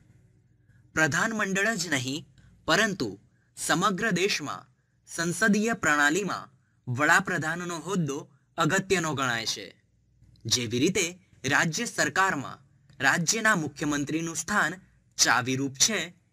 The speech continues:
તેવી જ રીતે કેન્દ્ર સરકારમાં વડાપ્રધાનનું સ્થાન ચાવીરૂપ છે. સત્તા અને કાર્યો. વડાપ્રધાન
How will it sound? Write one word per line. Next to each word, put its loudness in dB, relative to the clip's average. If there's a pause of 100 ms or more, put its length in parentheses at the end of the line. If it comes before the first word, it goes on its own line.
(220)
તેવી 6
જ 2
રીતે -2 (520)
કેન્દ્ર 2
સરકારમાં 0 (360)
વડાપ્રધાનનું 4
સ્થાન 2 (360)
ચાવીરૂપ 2
છે. 0 (460)
સત્તા 2 (440)
અને 0
કાર્યો. 2 (760)
વડાપ્રધાન 2